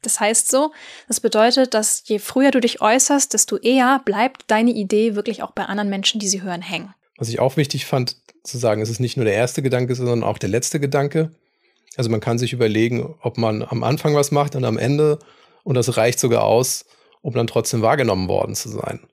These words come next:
Speaker 1: Genau.
Speaker 2: Also gerade wenn man wenig Energie hat, ist das dann eben auch eine gute Überlegung, sich die Energie so einzuteilen.
Speaker 1: Ja,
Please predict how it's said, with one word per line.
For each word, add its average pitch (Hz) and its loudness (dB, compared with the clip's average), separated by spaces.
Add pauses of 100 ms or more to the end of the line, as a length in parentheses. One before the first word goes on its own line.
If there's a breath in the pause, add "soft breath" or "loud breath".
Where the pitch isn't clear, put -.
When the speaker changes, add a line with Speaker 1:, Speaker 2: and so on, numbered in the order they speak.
(340)
Speaker 1:
Genau. 233 -2
Speaker 2:
Also 120 -2
gerade 139 2
wenn 120 2
man 110 0
wenig 113 0
Energie 104 -2
hat, 117 -2
ist 123 -6
das 123 -6
dann 110 -4
eben 123 -4
auch 151 -6
eine 151 -6
gute 175 -2
Überlegung, 131 0
sich 123 -6
die 123 -6
Energie 117 -4
so 117 0
einzuteilen. - -8 (140)
Speaker 1:
Ja, 247 0